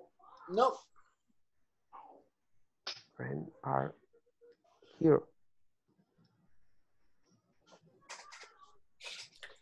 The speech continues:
Speaker 2: Nuestros es, oh, canijo. Y no recuerdo la palabra esa, <laughs> era, profe.
Speaker 1: Sí, estas son palabras que tienen que dedicarse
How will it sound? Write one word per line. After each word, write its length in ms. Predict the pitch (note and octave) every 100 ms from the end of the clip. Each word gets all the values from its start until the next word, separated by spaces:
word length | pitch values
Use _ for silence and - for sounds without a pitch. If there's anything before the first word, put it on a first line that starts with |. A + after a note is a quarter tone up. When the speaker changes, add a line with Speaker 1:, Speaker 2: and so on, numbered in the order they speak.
| - - - - - -
Speaker 2:
Nuestros 760 | D3 D#3 F3 - D#3+ C#3 C#3+
es, 400 | - C3+ C3+ - - _ C#3+
oh, 340 | C#3 - - -
canijo. 400 | C#3 - - A#3 A#3 - - - - - D3 - - - - _ _ _ _ _ -
Y 300 | C#3 C#3 C3+
no 180 | B2+ B2
recuerdo 540 | B2 A#2 B2 B2+ A#2+
la 160 | A2+ A2
palabra 340 | A2+ A#2 A#2+
esa, 260 | B2 - -
<laughs> 20 |
era, 400 | D3+ C#3 B2+ C3
profe. 380 | - A2+ G#2+ G#2 - - _ _ _
Speaker 1:
Sí, 200 | - F#3+
estas 320 | F#3+ G3 C4+ C#4
son 180 | C4+
palabras 480 | C4+ C4 C4 C4 A#3
que 180 | - G#3
tienen 460 | - G3+ C4 D4 C4+
que 160 | A#3
dedicarse 1200 | A3+ A3 G#3+ - G3 D#3+ - G3 F#3 F3+ F3 E3+